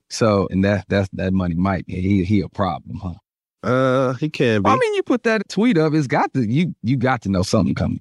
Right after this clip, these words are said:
Speaker 2: Yeah, he, he can be a problem. You just, yeah, I'm
Speaker 1: We gotta wait and see.
Speaker 2: Yeah.
Speaker 1: We gotta wait and see. Okay, so do you watch the West Coast, should I say? 'Cause from us, we're watching you guys. So do y'all watch us, like, after your, after your games? Like, do y'all watch,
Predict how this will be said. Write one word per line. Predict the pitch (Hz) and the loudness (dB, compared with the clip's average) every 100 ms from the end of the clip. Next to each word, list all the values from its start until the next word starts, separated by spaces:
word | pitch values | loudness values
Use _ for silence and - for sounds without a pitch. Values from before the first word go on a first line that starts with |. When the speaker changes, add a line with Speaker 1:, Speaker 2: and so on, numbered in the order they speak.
| _ | _
Speaker 2:
Yeah, | - 156 240 233 - 139 | -4 0 2 0 -4 -4
he, | 196 165 | -2 0
he | 208 | -2
can | 233 | 0
be | 214 | 0
a | 180 | 0
problem. | - 131 135 151 _ _ - | 2 2 2 -2 _ _ -10
You | 123 | -4
just, | 127 131 - - _ _ _ _ - | -2 -2 -2 -10 _ _ _ _ -2
yeah, | 117 117 | 0 2
I'm | 156 - | 4 4
Speaker 1:
We | 101 | 4
gotta | 98 95 | 2 2
wait | 95 | 2
and | 90 | 0
see. | - 98 | 0 0
Speaker 2:
Yeah. | 139 139 139 135 143 - _ - | 2 2 2 2 0 -4 _ -4
Speaker 1:
We | 107 | 0
gotta | 110 104 | 2 2
wait | 110 104 | 2 2
and | 107 | 0
see. | - 107 | 0 0
Okay, | 131 135 117 104 - _ | 0 2 0 0 -6 _
so | - 135 123 113 - _ _ - | -2 2 2 0 -4 _ _ -2
do | 120 | 2
you | 196 190 | 2 2
watch | 127 123 - - - - | 2 0 -4 -10 -12 -6
the | 95 107 | 0 4
West | 110 98 - | 4 2 -2
Coast, | 92 82 | -4 -2
should | - 80 | -2 -2
I | 82 | -2
say? | - 85 | -4 -2
'Cause | 113 95 - _ _ - | 2 0 -2 _ _ -4
from | 123 147 | 0 2
us, | 156 - | 0 2
we're | 143 | 0
watching | 147 135 117 107 | 2 0 0 0
you | 117 | 0
guys. | 120 123 127 123 - _ _ _ | 0 0 -2 -4 -8 _ _ _
So | - 117 | -2 0
do | 104 | 4
y'all | 113 117 113 | 4 4 2
watch | 113 101 - - - _ _ | 2 0 -4 -8 -10 _ _
us, | 110 107 - | 0 0 -2
like, | 92 87 | -4 -2
after | 95 95 95 | -2 -2 0
your, | 92 95 - | 0 -2 -4
after | 92 - | -8 -2
your | 92 90 | 0 0
games? | 92 95 90 | 2 0 0
Like, | 95 | 0
do | 98 | 2
y'all | 101 98 | 2 2
watch, | 98 92 | 0 -2